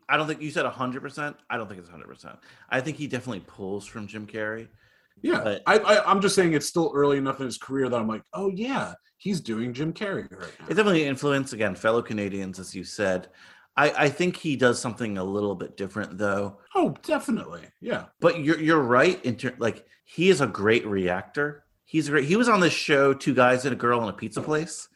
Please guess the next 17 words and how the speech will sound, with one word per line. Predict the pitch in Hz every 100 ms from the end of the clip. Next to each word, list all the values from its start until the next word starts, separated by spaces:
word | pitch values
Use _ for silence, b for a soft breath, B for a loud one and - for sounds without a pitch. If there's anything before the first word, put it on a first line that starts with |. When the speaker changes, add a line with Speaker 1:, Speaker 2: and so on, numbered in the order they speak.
| b
Speaker 2:
Mm-hmm. | 139 135 165 277 _
Speaker 1:
And | 160
I | 156
remember, | 156 156 156 165
you | 151
know, |
I'm | 104
a | 101
big | 123
sitcom | 123 131 120 120 98
junkie, | 101 87 95 92
and | 90 113 120
it | - 107
was | 175
a | 87
trash | - - 95 87 82 -
show. | - 80 57